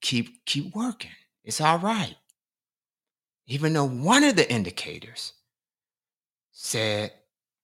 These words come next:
"It's getting worse." And one of my doctors said, "But how do you feel?" And I said, "I feel great." And my spirit and my relationship with God was just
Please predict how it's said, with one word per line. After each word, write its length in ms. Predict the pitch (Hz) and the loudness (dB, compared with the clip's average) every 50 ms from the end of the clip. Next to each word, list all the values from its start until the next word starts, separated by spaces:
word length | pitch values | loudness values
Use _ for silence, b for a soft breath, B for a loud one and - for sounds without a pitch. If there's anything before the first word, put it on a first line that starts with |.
| _ _ _ _ _ _ | _ _ _ _ _ _
"It's 140 | - - - | -12 -10 -8
getting 360 | - 120 120 - 110 110 123 | -6 -6 -4 -4 -2 -2 2
worse." 640 | 143 170 180 165 131 - - - - - - - - _ _ _ _ _ _ _ _ _ _ _ _ _ _ _ _ _ _ _ _ _ _ _ _ _ _ _ _ _ _ _ _ _ _ _ _ _ _ _ _ _ _ _ _ _ _ _ _ _ _ _ _ _ _ _ | 4 4 4 4 2 0 -6 -8 -8 -8 -8 -12 -18 _ _ _ _ _ _ _ _ _ _ _ _ _ _ _ _ _ _ _ _ _ _ _ _ _ _ _ _ _ _ _ _ _ _ _ _ _ _ _ _ _ _ _ _ _ _ _ _ _ _ _ _ _ _ _
And 220 | - 113 113 107 107 | -4 -2 0 0 2
one 120 | 110 117 | 2 2
of 80 | 117 113 | 2 4
my 100 | 107 107 | 2 2
doctors 420 | 101 - 104 104 104 - - - | 2 4 2 2 2 0 -4 -4
said, 180 | - 98 87 - | -4 -4 -4 -6
"But 100 | - 82 | -6 -6
how 260 | - - - 143 151 | -4 -4 -4 -2 0
do 80 | 156 | 0
you 200 | 147 135 135 131 | 0 0 -2 -2
feel?" 580 | 127 - - - 123 113 92 82 80 - - _ _ _ _ _ _ _ _ _ _ _ _ _ | -4 -2 0 0 0 0 0 -4 -8 -14 -20 _ _ _ _ _ _ _ _ _ _ _ _ _
And 120 | - - | -12 -6
I 40 | 101 | -4
said, 340 | - - - 120 113 107 104 | -4 -2 0 2 2 2 2
"I 100 | 104 101 | 2 0
feel 260 | - - 104 101 98 | 0 0 2 2 2
great." 400 | 95 - 101 101 95 87 80 78 - _ _ _ _ _ _ _ _ _ _ _ _ _ _ _ _ _ _ _ _ _ _ _ _ _ _ _ _ _ _ _ _ _ _ _ _ _ _ | 0 0 0 0 0 0 -4 -8 -16 _ _ _ _ _ _ _ _ _ _ _ _ _ _ _ _ _ _ _ _ _ _ _ _ _ _ _ _ _ _ _ _ _ _ _ _ _ _
And 140 | - 107 101 | -8 -6 -4
my 120 | 95 95 95 | -2 0 2
spirit 560 | - - - - - 170 151 143 131 117 107 | 4 2 2 4 2 2 4 4 4 4 2
and 120 | 110 104 | 4 4
my 100 | 104 98 | 4 2
relationship 920 | 98 98 98 95 95 104 120 123 120 - - 117 101 - - - 110 - - | 2 0 0 -2 0 0 0 2 2 2 2 2 2 4 4 4 2 2 0
with 200 | 95 95 - - | -6 -6 0 2
God 420 | 110 107 101 98 95 92 92 - - | 4 6 6 6 4 4 2 -2 -8
was 200 | 110 92 82 - | -14 -12 -12 -8
just 520 | - - - 92 90 87 - - - - | -6 -2 -2 0 0 0 0 0 -2 -4